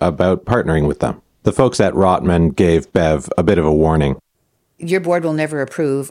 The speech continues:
Speaker 2: of a thirty-something-year-old academic director." And I said, "I do not want a forty-five or fifty-year-old academic director. Please, no, no, no." And I said, "I,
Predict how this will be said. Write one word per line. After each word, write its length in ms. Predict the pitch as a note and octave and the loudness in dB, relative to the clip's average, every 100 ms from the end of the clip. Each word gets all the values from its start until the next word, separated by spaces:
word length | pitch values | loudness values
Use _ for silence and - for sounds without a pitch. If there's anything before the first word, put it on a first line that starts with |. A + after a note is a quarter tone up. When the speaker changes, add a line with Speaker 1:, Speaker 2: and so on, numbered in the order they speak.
| - | -8
Speaker 2:
of 220 | B2+ C3 | -8 -6
a 540 | C#3 C3 C3 A#2+ A#2 - | -6 -4 -4 -6 -10 -16
thirty-something-year-old 1300 | - D#3 D3 C#3 B2+ C3 A#2+ B2+ A#2+ B2 B2 A#2 A#2+ - C#3 | -10 -6 -6 -8 -10 -10 -10 -8 -8 -6 -6 -8 -8 -12 -10
academic 480 | B2+ A#2+ B2 A2+ | -10 -10 -10 -10
director." 480 | - C3+ D3 G#2+ D#2 | -8 -10 -10 -12 -12
And 140 | - C#3 | -12 -12
I 80 | C3+ | -10
said, 260 | C#3+ B2+ - - _ - | -10 -10 -14 -20 _ -2
"I 200 | E3+ F#3+ | 0 2
do 120 | G#3+ | 2
not 300 | G#3 G3 F3+ | 2 0 0
want 320 | F#3 F3+ - | 0 0 -2
a 120 | C#3+ | -6
forty-five 500 | C#3 E3 E3 E3 D#3+ | -2 -2 0 -2 -2
or 80 | D3+ | -2
fifty-year-old 640 | E3 D#3+ D#3+ D3 C#3+ C#3+ - | -6 -4 -2 -2 -2 -4 -6
academic 460 | D3+ D#3+ D3+ C#3 | -6 -4 -6 -4
director. 340 | D3+ D3+ D3+ A#2+ | -4 -4 -6 -12
Please, 560 | - F#3+ E3+ A#2+ - | -4 -2 -2 -6 -6
no, 380 | C#3 D#3+ F3 F3 | -2 0 0 0
no, 320 | E3 D#3+ D3+ | 0 0 -2
no." 400 | D#3+ D3+ G2+ - - - - - - - - - | -2 -2 -4 -6 -16 -20 -20 -20 -20 -20 -20 -8
And 340 | D3+ D3 C#3+ | -4 -2 -2
I 120 | C#3+ | -2
said, 320 | D3+ D#3 D3 - | -2 -6 -8 -6
"I, 220 | D#3+ | -4